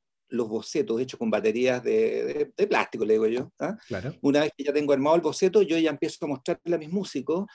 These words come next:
Speaker 1: esto es lo que va a hacer. Entonces ahí ya empezamos a reemplazar los instrumentos.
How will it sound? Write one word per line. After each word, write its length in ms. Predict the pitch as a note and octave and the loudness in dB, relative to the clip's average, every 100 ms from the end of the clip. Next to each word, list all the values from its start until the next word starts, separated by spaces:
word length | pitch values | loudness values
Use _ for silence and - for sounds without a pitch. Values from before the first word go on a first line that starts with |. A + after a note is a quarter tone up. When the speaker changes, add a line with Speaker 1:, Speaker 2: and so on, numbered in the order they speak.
| - _ | -20 _
Speaker 1:
esto 360 | - F#3 - E3+ | 0 0 2 2
es 380 | F#3+ F#3+ - - | 2 -2 -10 -8
lo 160 | D3 C3+ | -2 2
que 100 | C#3 | 2
va 160 | D#3 | 2
a 40 | D#3+ | 0
hacer. 300 | - - - - _ - - - - | 0 -2 -2 -12 _ -20 -20 -18 -4
Entonces 360 | B2+ D3 D3 | 2 2 4
ahí 140 | D3+ F3 | 4 6
ya 120 | E3+ | 4
empezamos 420 | E3+ D3+ F3 E3 | 4 -2 0 2
a 40 | D3 | 4
reemplazar 520 | C3+ A2+ B2 - E3+ | 2 -2 -6 -2 -2
los 180 | E3+ D3+ | -2 -4
instrumentos. 560 | C3 A#2 G2 - - | -4 -6 -6 -10 -16